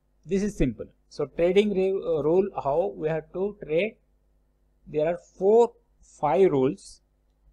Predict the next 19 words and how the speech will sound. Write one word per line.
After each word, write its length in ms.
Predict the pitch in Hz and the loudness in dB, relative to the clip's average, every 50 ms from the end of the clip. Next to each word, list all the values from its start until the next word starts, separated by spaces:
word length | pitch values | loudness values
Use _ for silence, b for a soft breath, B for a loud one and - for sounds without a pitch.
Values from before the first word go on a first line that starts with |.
| _ _ _ _ _ _ _ _ | _ _ _ _ _ _ _ _
So 160 | - 160 131 | -4 -2 -2
one 220 | 127 151 175 185 | 0 0 0 0
is 180 | 208 233 240 190 | -2 -2 -4 -4
buy 400 | 131 120 123 151 185 226 240 - _ | -4 0 0 2 2 0 -2 -6 _
if 220 | - 175 185 170 160 | -6 -4 -4 -2 0
the 80 | 185 | -2
price 640 | 175 - - 151 151 170 190 220 226 208 - - _ _ _ _ - | -2 0 0 0 0 0 0 -2 -4 -8 -14 -20 _ _ _ _ -2
above 560 | 147 139 143 143 147 165 190 214 233 247 247 - - - | 0 0 0 0 2 4 6 8 8 6 4 2 -4 -2
open 500 | 160 151 160 160 - - 214 226 226 214 - | 0 2 2 0 0 -2 -4 -4 -4 -4 -4
plus 260 | 156 151 147 147 - 127 | -2 -2 -2 -2 -4 -4
A, 360 | 101 107 120 135 170 262 - _ _ _ _ _ _ _ _ _ _ _ _ _ _ _ _ _ _ _ _ _ _ _ _ | -2 2 2 2 2 0 -4 _ _ _ _ _ _ _ _ _ _ _ _ _ _ _ _ _ _ _ _ _ _ _ _
sell 320 | - - - 208 233 254 254 - _ _ - | -2 2 2 2 4 2 -2 -6 _ _ -8
if 180 | 175 165 160 | -6 -6 -4
the 100 | 160 185 | -6 -6
price 580 | - - - 151 156 160 175 202 233 220 185 156 | -6 -4 -2 -2 -2 -2 -2 -4 -6 -6 -10 -12
below 580 | 131 127 143 143 143 143 151 170 202 233 - - | -8 -6 -4 -4 -2 0 0 0 0 -2 -4 -6
open 580 | - 160 143 143 139 _ - 214 226 208 160 117 | -4 -4 -2 -2 -4 _ -6 -4 -4 -4 -4 -4
minus 520 | 104 101 104 113 135 156 180 180 165 - | -2 -2 -2 -2 -2 0 0 0 0 0
A, 260 | 175 180 208 262 359 | 0 0 0 -2 -4